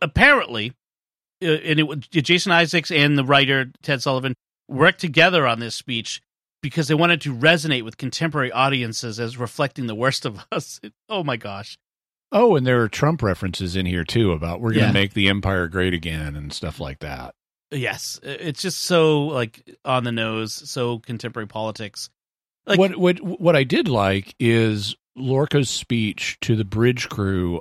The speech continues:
Speaker 2: of the Discovery, saying, "My service with you, my time with you,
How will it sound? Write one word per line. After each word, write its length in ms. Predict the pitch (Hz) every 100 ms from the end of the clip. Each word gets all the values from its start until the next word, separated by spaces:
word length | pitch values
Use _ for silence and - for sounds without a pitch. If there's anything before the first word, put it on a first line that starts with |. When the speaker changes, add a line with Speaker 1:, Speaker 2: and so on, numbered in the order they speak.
| -
Speaker 2:
of 300 | 92 92 95
the 60 | 92
Discovery, 720 | - 104 95 82 67 - -
saying, 560 | - 98 90 87 85 85 _ _ _ _ -
"My 180 | 95 87
service 420 | 123 131 131 -
with 180 | 120 123
you, 400 | 117 117 110 113
my 180 | 92 87
time 340 | - 107 110
with 220 | 110 101
you, 580 | 107 98 95 98 95 98